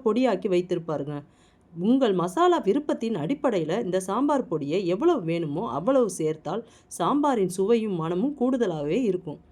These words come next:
சாம்பார்ல வெங்காயம், தக்காளியை அப்படியே சேர்க்காமல் சிறிது எண்ணெயில் வதக்கி சேர்ப்பதனால் சாம்பாரின் சுவை அதிகரிக்கும்னே சொல்லலாம். அடுத்த டிப்ஸ் என்னன்னா, சாம்பார் தயாரித்து முடித்த பிறகு சிறிது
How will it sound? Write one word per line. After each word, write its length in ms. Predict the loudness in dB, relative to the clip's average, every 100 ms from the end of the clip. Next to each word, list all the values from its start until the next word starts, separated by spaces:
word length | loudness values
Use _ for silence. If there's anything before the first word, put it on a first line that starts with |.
| _ _ _ _ 2
சாம்பார்ல 520 | 6 10 10 12 8 6
வெங்காயம், 480 | 4 8 8 8 6
தக்காளியை 440 | 2 6 6 8 4 4
அப்படியே 400 | 6 8 8 4 4
சேர்க்காமல் 580 | 2 4 2 2 0 -2 -2 0
சிறிது 340 | 0 4 4 4 4
எண்ணெயில் 360 | 6 4 2 2
வதக்கி 320 | 4 4 2 2
சேர்ப்பதனால் 580 | 0 0 -4 -2 -4 -2
சாம்பாரின் 500 | 0 4 4 4 2 0
சுவை 180 | -2 0
அதிகரிக்கும்னே 560 | 2 2 0 -2 -2 -2 0
சொல்லலாம். 400 | 0 0 -4 -14 _ _ _ _ _ 4
அடுத்த 260 | 6 10 12
டிப்ஸ் 220 | 12 10 6
என்னன்னா, 260 | 8 6 6
சாம்பார் 500 | 4 6 8 6 8
தயாரித்து 420 | 6 8 6 6 4
முடித்த 240 | 4 0 0
பிறகு 300 | 2 0 0 0
சிறிது 260 | 0 2